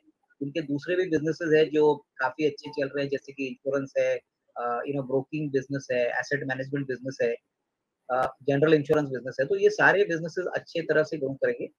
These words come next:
यहाँ पे मुझे लग रहा है कि साढ़े आठ सौ, नौ सौ रुपए का टारगेट प्राइस लेके यहाँ पे काम करना चाहिए। और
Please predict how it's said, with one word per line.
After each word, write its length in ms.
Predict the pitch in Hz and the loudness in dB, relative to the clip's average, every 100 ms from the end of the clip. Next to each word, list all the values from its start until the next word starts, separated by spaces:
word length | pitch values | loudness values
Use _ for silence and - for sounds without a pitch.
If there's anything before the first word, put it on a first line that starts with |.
| _ _ - | _ _ 0
यहाँ 200 | 139 170 | 6 8
पे 140 | - | 8
मुझे 180 | 208 190 | 4 4
लग 140 | 190 160 | 4 4
रहा 120 | 165 | 2
है 60 | |
कि 80 | 180 | 2
साढ़े 240 | 156 143 156 | 2 4 6
आठ 160 | 156 | 4
सौ, 140 | - 160 | 2 -4
नौ 140 | 143 | -4
सौ 140 | 139 | -2
रुपए 220 | 151 147 151 | -4 -2 -2
का 100 | 151 | -2
टारगेट 420 | 139 123 135 151 | 0 -2 -4 -2
प्राइस 220 | 139 139 - | -2 -2 -6
लेके 220 | 127 104 | -6 -4
यहाँ 160 | 120 123 | -2 -4
पे 140 | 131 | -6
काम 200 | 131 120 | -8 -8
करना 300 | - 131 143 | -10 -10 -8
चाहिए। 240 | 139 170 | -6 0
और 180 | 180 170 | 2 0